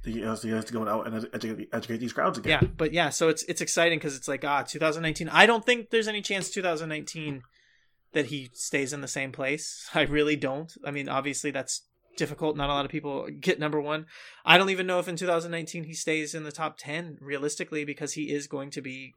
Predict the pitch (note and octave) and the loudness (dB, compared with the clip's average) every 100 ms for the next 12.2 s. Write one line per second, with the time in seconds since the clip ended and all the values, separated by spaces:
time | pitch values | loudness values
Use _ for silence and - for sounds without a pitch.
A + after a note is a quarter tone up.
0 | - C#3+ C#3 C3+ C#3 C#3 C3 D3+ C#3+ C3 | -6 -4 -4 -4 -4 -4 0 2 2 -2
1 | C3+ C#3 C3 C3 C#3+ C3 - - C#3 C#3 | -6 -8 -8 -6 -4 -6 -10 -8 -6 -6
2 | C#3 B2+ - C3+ C3+ C3+ B2+ B2 C3 C3+ | -8 -10 -4 0 0 0 -6 -10 -6 -6
3 | C3 C#3+ C#3 C3+ - - C#3 C3+ B2+ _ | -4 -6 -6 -8 -6 -4 -4 -6 -10 _
4 | - - - - _ - F3 E3 C#3+ D3 | -20 -20 -20 -20 _ -4 -2 0 0 2
5 | D3 D3 D#3 D3 C#3 D3 C#3 C3 - C#3 | 2 0 -6 -6 -4 -2 -2 -4 -4 -2
6 | C3+ C3+ C3+ B2+ - C3 C3 B2+ C3 B2 | -2 -4 -4 -4 -4 -4 -4 -4 -4 -4
7 | B2+ C3+ - C3 A#2+ - C#3 - C3 B2 | -4 -4 -4 -6 -6 -6 -4 -4 -6 -6
8 | B2+ - C3 C3+ B2+ B2+ B2+ B2+ A#2+ C3+ | -6 -6 -8 -8 -8 -8 -8 -8 -8 -6
9 | D3+ D3 C#3 C#3 C#3+ C3+ C3+ - - - | -4 -2 -4 -4 -2 -4 -8 -16 -20 -20
10 | - C#3+ E3 F3 D#3+ F3+ - D#3 - - | 0 6 8 8 4 2 2 0 -2 -2
11 | E3+ D#3+ D#3 D#3+ C#3 - C#3 - C#3 - | 0 0 -2 -2 -2 -2 -4 -2 -6 -4
12 | C#3+ - | -6 -6